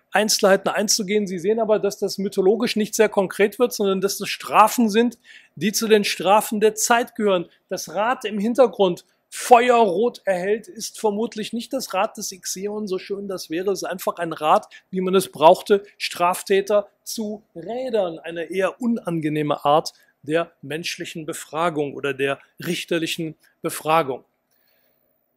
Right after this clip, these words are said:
Sehr viel entspannter und gelassener kommt diese Szene rüber, die der große,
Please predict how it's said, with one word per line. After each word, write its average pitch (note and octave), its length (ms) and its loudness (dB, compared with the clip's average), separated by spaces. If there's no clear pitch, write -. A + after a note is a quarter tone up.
Sehr C4+ 280 4
viel B3 380 0
entspannter G#3 960 -4
und F#3 240 -8
gelassener G3+ 680 0
kommt G3+ 520 -6
diese G#3 380 0
Szene F#3+ 800 2
rüber, A3+ 640 4
die G#3+ 400 -6
der G3+ 560 4
große, A3 840 0